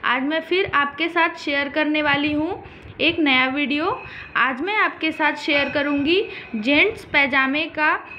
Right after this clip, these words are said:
वीडियो। ये आप बहुत ही आसान तरीके से पैजामे को बना सकते हैं। यहाँ पे मैंने पैजामे को बना लिया है। आज मैं इसका पूरा वीडियो आपके साथ शेयर करती हूँ।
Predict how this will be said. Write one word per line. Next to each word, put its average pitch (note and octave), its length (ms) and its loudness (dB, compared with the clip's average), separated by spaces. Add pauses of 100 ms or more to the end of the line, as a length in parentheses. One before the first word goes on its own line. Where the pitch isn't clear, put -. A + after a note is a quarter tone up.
(120)
वीडियो। C#4+ 540 4 (200)
ये F#4 420 4 (520)
आप D#4+ 180 4
बहुत C#4 340 0
ही F#4+ 100 6
आसान D#4 420 4
तरीके D4+ 340 -2
से D#4+ 120 -2
पैजामे C#4+ 460 2
को D#4 120 -4
बना C#4 300 2
सकते D4+ 360 -2
हैं। D#4 220 4 (380)
यहाँ C4+ 240 4
पे F4 140 2
मैंने E4+ 340 4 (420)
पैजामे C#4 460 2
को E4+ 180 -4
बना C4 340 0
लिया C#4+ 260 -2
है। D#4 240 2 (800)
आज C4 220 2
मैं F4 180 0
इसका E4+ 360 2 (380)
पूरा C#4 240 0
वीडियो D#4+ 320 4
आपके D#4 280 2
साथ D#4+ 280 0
शेयर C#4 320 -2
करती D4 340 0
हूँ। E4 300 0